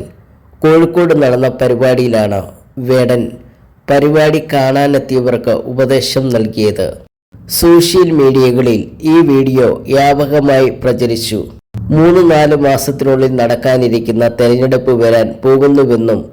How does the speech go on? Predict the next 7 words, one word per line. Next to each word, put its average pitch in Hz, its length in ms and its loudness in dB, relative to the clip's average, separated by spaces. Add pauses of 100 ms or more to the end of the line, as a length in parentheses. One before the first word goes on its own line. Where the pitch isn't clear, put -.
(500)
നോക്കി 165 380 2 (180)
വോട്ട് 151 260 0 (140)
ചെയ്യണമെന്നുമാണ് 127 960 0 (180)
വേടന്റെ 127 460 0 (140)
ഉപദേശം. 117 580 -2 (800)
ഇന്ത്യയിൽ 156 380 2 (260)
സ്വതന്ത്രമായി 156 760 0